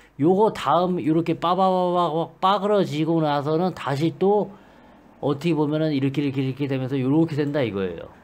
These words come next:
예? 그러니까 이 부분이, 이 부분은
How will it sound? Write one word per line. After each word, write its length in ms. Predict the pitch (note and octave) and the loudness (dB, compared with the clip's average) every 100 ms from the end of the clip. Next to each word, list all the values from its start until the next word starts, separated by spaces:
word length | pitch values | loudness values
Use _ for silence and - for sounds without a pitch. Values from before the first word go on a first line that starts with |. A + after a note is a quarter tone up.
| - - | -20 -12
예? 160 | A#2+ C3+ - - - - - - - | -8 -8 -12 -20 -20 -20 -20 -20 -4
그러니까 300 | F#3 D#3 - - - - | 0 0 -4 -16 -20 -14
이 320 | C3 F3+ A#3 A#3 | -6 0 2 2
부분이, 1000 | G#3+ G#3+ G3 G#3 G3+ G#3+ A#3+ A#3+ G#3+ - - - - - - - - - - - - | 2 2 2 2 4 2 2 0 -4 -8 -18 -20 -20 -20 -20 -20 -20 -20 -20 -20 -14
이 240 | C#3 F3+ G#3+ | -4 0 0
부분은 760 | D3+ E3+ E3+ F3+ G3+ A3 F#3+ | 0 0 2 2 2 2 -2